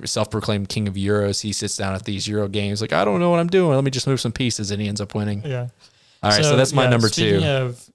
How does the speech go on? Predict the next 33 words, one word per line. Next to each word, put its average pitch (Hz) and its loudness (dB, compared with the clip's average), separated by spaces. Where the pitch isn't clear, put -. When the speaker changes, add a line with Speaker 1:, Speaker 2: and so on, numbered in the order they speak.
Speaker 2:
of 127 2
Jacob 131 2
moving 123 0
some 120 0
pieces 123 -4
and 120 -2
winning, 120 0
this 165 2
one 175 -2
really 147 -2
is 120 2
just 139 4
for, 143 4
like, 135 -2
a 147 -2
moment, 180 -2
like, 127 -4
recently, 123 0
'cause 131 -4
we 147 -2
just 151 -2
recently 127 0
started 123 -4
playing 123 -2
it 120 -2
a 120 -2
lot, 120 -2
but 135 0
it's 139 2
a - 0
Great 139 4
Western 131 -2
Trail. - -4